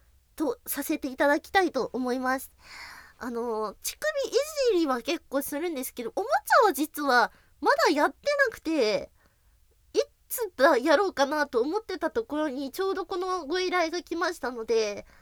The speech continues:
あの、ちょっと、あの、初めて、「じゃあ、じゃあ、乳首で行かさせていただきます」<laughs>みたいな感じで。はい。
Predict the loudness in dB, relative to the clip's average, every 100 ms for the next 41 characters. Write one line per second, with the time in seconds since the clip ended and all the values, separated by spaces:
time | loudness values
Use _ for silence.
0 | -16 -8 -4 -4 -4 -6 -6 -8 -8 -16
1 | -8 -8 -6 -4 -4 -2 -4 -2 -2 -2
2 | _ _ _ -2 2 2 0 _ -4 2
3 | 2 2 -4 2 4 4 2 0 0 -2
4 | -2 -2 -2 -2 -2 2 0 0 -4 4
5 | 4 4 4 4 4 2 2 -2 -8 -8
6 | -8 -10 -20 -16 -16 _ _ _ _ -20
7 | _ -4 2 2 2 -2 0 0 2 2
8 | -2